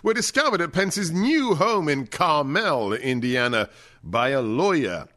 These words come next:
for Pence in the wake of the revelations about classified material discovered in President Joe Biden's private office and residence, the sources say.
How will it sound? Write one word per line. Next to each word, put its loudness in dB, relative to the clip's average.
for -6
Pence -2
in 0
the 2
wake 0
of -4
the -2
revelations -2
about -2
classified -2
material 0
discovered -2
in 0
President -6
Joe -2
Biden's -2
private -2
office -2
and 2
residence, 0
the -8
sources -4
say. -6